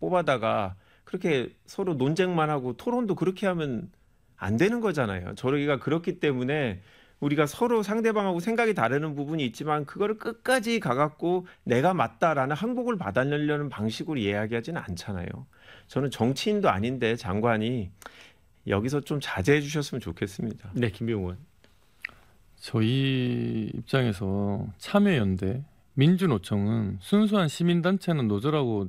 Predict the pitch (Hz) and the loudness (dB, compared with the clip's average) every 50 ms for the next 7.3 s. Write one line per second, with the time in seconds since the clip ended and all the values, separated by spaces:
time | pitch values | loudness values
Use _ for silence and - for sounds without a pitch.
0 | - - - 120 123 120 101 135 151 160 156 175 165 165 160 151 123 110 104 120 | -8 -8 -6 -4 -4 -2 0 2 2 2 4 4 2 2 0 0 0 2 2 2
1 | 147 190 190 165 139 - - 123 123 123 120 107 98 92 95 107 120 110 101 - | 4 2 2 0 -2 -2 -2 -2 0 0 0 0 0 0 0 0 -2 -2 -4 -6
2 | - 113 110 104 113 110 107 107 - - - 147 139 170 185 175 165 175 165 156 | -6 -6 -6 -6 -6 -8 -8 -10 -10 -8 -4 -2 0 2 2 2 4 2 2 4
3 | 147 143 147 143 135 - 139 135 147 156 147 - 151 139 131 117 117 117 113 110 | 2 2 2 0 -2 -2 -2 0 0 0 0 0 0 0 0 0 -2 -2 -2 0
4 | 110 107 104 92 95 - _ _ _ - _ _ _ _ - 170 165 165 151 151 | 0 0 -2 -4 -6 -10 _ _ _ -20 _ _ _ _ 0 0 2 2 4 2
5 | 143 131 113 104 101 95 95 92 92 - - 143 143 160 151 151 135 123 110 107 | 2 2 2 2 2 2 0 -2 -2 -2 -2 0 2 2 2 2 2 2 2 2
6 | 107 98 - 117 131 123 - - 147 143 143 131 123 117 110 107 101 101 117 120 | 0 0 0 -2 -2 -2 -4 -6 -2 0 2 2 2 2 2 0 -2 -2 -2 -2
7 | 120 120 117 113 110 104 | 0 0 0 0 0 -2